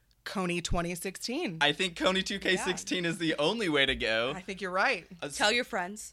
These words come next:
Speaker 2: And tell your, you know, use your vote. Don't vote for any nominee unless they support Kony twenty sixteen.
Speaker 1: It's, these are the important issues. <laughs>
Speaker 2: All right, we'll move on to the next issue. Public transportation. I'll tell you what.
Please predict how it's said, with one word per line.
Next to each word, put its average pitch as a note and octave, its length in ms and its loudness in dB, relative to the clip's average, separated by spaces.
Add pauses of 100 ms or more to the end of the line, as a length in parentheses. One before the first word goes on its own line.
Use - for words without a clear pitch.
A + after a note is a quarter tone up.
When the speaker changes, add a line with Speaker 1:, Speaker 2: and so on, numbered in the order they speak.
Speaker 2:
And E3 260 8
tell F#3+ 280 4
your, F#3+ 360 2
you F3 160 0
know, E3+ 120 6
use F3+ 320 0
your G3 100 4
vote. F#3+ 360 8 (100)
Don't F#3 280 6
vote F#3+ 300 8
for F3+ 140 4
any F#3 260 2
nominee F3+ 460 4
unless C#3+ 260 4
they D3+ 120 2
support - 420 2
Kony E3 320 4
twenty F3 240 4
sixteen. F3 760 2
Speaker 1:
It's, G#3 320 -16
these B3+ 160 -2
are C4+ 80 -4
the B3 100 2
important A3+ 440 0
issues. E3+ 540 -8 (320)
<laughs> - 340 -20
Speaker 2:
All D4 80 4
right, B3+ 140 6
we'll G3+ 100 -2
move G#3 180 -2
on G3+ 140 2
to G#3 80 -10
the G3 80 -2
next G3 260 -2
issue. C3+ 480 -4 (340)
Public C4 300 0
transportation. D#3+ 1040 0 (100)
I'll F#3+ 60 4
tell D4 240 4
you A#3 140 2
what. A#2+ 260 2